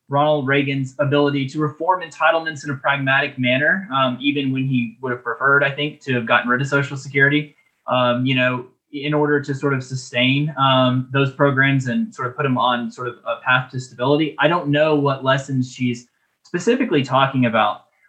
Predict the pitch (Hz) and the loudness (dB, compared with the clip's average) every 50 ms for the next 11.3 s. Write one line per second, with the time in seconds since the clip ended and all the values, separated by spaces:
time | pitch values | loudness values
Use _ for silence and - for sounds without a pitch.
0 | _ _ - 165 175 180 185 196 233 247 247 262 226 - - - 175 165 147 - | _ _ 0 2 2 2 2 4 2 2 4 2 0 0 0 2 2 2 2 2
1 | 165 156 165 156 - 151 135 131 139 135 135 131 131 127 131 135 123 123 - - | 0 0 0 0 -2 -2 0 2 2 2 2 2 0 0 2 2 0 0 -2 -10
2 | - - - - - 214 196 151 123 117 117 123 127 131 143 147 143 139 147 147 | -16 -16 -12 -6 0 2 2 2 2 0 0 0 2 2 4 4 2 2 2 2
3 | 139 139 127 127 - 120 117 120 127 131 - - 196 196 180 147 127 113 113 113 | 2 2 2 0 0 -2 -4 -2 -4 -6 -4 -2 -2 0 0 0 0 -2 -2 0
4 | 120 117 123 123 120 123 123 120 131 131 - 131 123 113 110 117 - - 208 196 | 2 2 2 2 0 -2 -2 -2 -4 -4 -4 -2 -2 -2 -2 -4 -2 0 0 0
5 | 196 - - 123 113 110 110 107 104 107 - 135 135 156 156 147 190 185 196 208 | 0 0 -2 -2 -2 -2 -2 -2 -4 -8 -10 -10 -6 -6 -2 2 2 2 2 2
6 | 202 208 185 - 165 151 147 143 135 131 127 139 139 139 - - 120 - - - | -2 -4 -2 0 2 2 2 2 0 0 0 0 0 -2 -4 -8 -16 -16 -14 -6
7 | - 226 226 165 127 113 110 110 110 - _ _ _ _ _ _ _ - 143 143 | -2 0 2 2 2 0 -2 -6 -10 -14 _ _ _ _ _ _ _ -2 0 0
8 | 139 - 165 156 151 147 143 143 143 135 143 139 135 131 131 131 - - 160 151 | 0 0 2 2 4 4 4 4 2 2 2 2 4 4 2 2 0 0 2 2
9 | 147 135 123 117 139 135 139 143 151 151 - 147 143 135 123 131 117 110 117 120 | 2 2 0 0 0 2 2 2 2 0 0 -2 -2 -2 -2 -4 -6 -4 0 2
10 | 135 151 151 127 110 107 101 101 113 117 120 135 143 151 143 131 117 110 - - | 2 2 2 0 -4 -8 -10 -10 -8 -4 0 2 2 2 2 0 -4 -8 -10 -10
11 | 107 101 101 101 - | -10 -12 -12 -12 -14